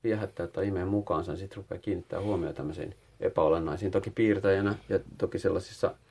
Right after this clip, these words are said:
kohtauksissa, jutuissa, mitkä on itselle tuttuja, niin niissä sitten kiinnittää huomioon, mutta, mutta esimerkiksi tässä, tota,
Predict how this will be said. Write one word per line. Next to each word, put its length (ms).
kohtauksissa, 640
jutuissa, 420
mitkä 260
on 60
itselle 360
tuttuja, 400
niin 260
niissä 300
sitten 220
kiinnittää 440
huomioon, 400
mutta, 280
mutta 160
esimerkiksi 360
tässä, 260
tota, 320